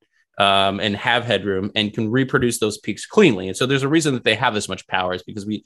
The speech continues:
we don't wanna alter the waveform. It does need, it's like you're, you know, just 'cause you can't drive, uh, faster than seventy here in New York, it doesn't mean that if your car only goes seventy, that's gonna be a safe situation. You need it to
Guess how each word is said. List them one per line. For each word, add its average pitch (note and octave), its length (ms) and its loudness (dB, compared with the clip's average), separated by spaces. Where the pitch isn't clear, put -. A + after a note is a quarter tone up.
we A#2 60 0
don't A#2+ 140 6
wanna A2+ 180 2
alter A2+ 260 2
the G#2 80 0
waveform. G2+ 320 -2
It G2 100 -6
does B2 180 2
need, A#2 120 -2
it's A#2+ 160 -2
like B2+ 200 0
you're, B2 80 2
you A#2 120 -4
know, A2 220 0
just C#3+ 260 2
'cause C3 160 2
you C3+ 80 0
can't B2+ 280 0
drive, B2 340 6
uh, A#2 240 4
faster A#2+ 320 0
than G#2+ 200 2
seventy G#2+ 680 2
here A2 260 2
in G2+ 120 0
New G#2 80 2
York, A2 300 4
it G#2+ 100 -2
doesn't A2 240 0
mean G#2+ 160 0
that G#2 160 0
if G2+ 140 -6
your G#2+ 100 0
car G#2+ 240 4
only G2+ 180 0
goes G#2 240 -2
seventy, F#2+ 220 -2
that's F#2 180 -6
gonna G2+ 140 -6
be F#2 60 0
a F2+ 40 -4
safe F2 280 -4
situation. F#2 500 -6
You G2 80 -6
need A2 220 2
it G#2+ 120 2
to F#2+ 160 -4